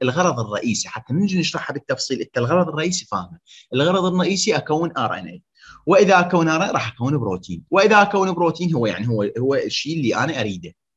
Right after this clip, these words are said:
واضح الفكرة؟ فال-، إذن إنه الجين هو الوحدة، الوحدة الوراثية، يعني هي وحدة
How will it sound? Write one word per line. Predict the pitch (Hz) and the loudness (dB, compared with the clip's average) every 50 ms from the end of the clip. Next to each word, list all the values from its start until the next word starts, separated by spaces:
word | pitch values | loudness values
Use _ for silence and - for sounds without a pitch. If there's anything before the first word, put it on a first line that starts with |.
| _ _ | _ _
واضح | _ 95 98 101 104 98 | _ -6 -4 -2 -2 -2
الفكرة؟ | 113 117 117 117 120 120 160 190 202 - - - - - - _ _ | -2 -2 -4 -4 -4 -4 -4 -4 -4 -8 -14 -20 -20 -20 -20 _ _
فال-، | 127 127 - - 170 160 - - | -2 0 2 2 0 0 2 2
إذن | 156 147 117 92 - - | 2 2 2 -2 -4 -6
إنه | 135 131 131 | -4 -4 -2
الجين | 123 117 123 135 170 196 208 202 - 135 117 | -2 -2 -2 0 2 2 2 2 0 -2 0
هو | 110 113 | 0 0
الوحدة، | 113 113 143 - - - 131 143 165 - - _ _ _ - | 2 2 0 -2 -2 0 2 2 2 2 -2 _ _ _ -8
الوحدة | 113 117 - 120 117 | -8 -8 -4 -4 -2
الوراثية، | 101 101 104 101 98 95 - 104 117 131 | -2 0 0 0 0 -2 -2 -2 -2 -2
يعني | 117 101 110 | -2 -4 -6
هي | 107 | -6
وحدة | 101 123 - - 107 | -6 -6 -4 -4 -4